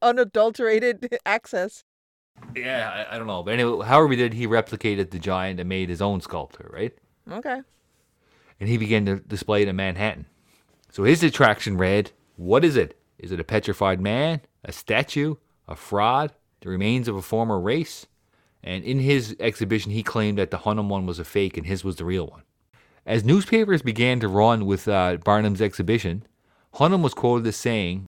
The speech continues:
Speaker 2: "There's a sucker born every minute." He made that comment in reference to people believing Barnum's was the real one. That quote has always been associated to P T Barnum himself.
Speaker 1: Yes.
Speaker 2: But apparently he didn't say it.
Speaker 1: This is the original Mandela effect.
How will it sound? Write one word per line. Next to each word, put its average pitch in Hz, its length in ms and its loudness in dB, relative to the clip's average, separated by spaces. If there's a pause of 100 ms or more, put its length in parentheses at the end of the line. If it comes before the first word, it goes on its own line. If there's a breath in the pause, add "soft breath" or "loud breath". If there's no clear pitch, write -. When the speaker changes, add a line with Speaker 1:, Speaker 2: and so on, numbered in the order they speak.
(160)
Speaker 2:
"There's 90 200 2
a 82 40 -8
sucker 139 380 6
born 117 340 6
every 101 240 0
minute." 113 380 0 (500)
He 120 80 0
made 135 180 6
that 123 120 6
comment 117 260 4
in 95 60 -2
reference 110 320 4
to - 80 -12
people 104 260 4
believing 98 400 2
Barnum's 98 460 4
was 85 140 -6
the - 80 -10
real 92 180 -4
one. 90 280 -4 (300 soft breath)
That 135 140 4
quote 147 220 8
has 107 100 4
always 107 300 4
been 101 240 2
associated 101 500 2
to 87 60 -8
P 101 160 0
T 98 80 0
Barnum 98 260 2
himself. 98 500 -4 (160)
Speaker 1:
Yes. 262 1080 -2
Speaker 2:
But - 80 -12
apparently 117 300 -2
he 104 60 -2
didn't 117 200 -4
say 131 220 -2
it. 67 120 -8 (420 soft breath)
Speaker 1:
This 269 240 -4
is 302 180 -6
the 247 200 0
original 226 520 -2
Mandela 220 540 -4
effect. 156 420 -10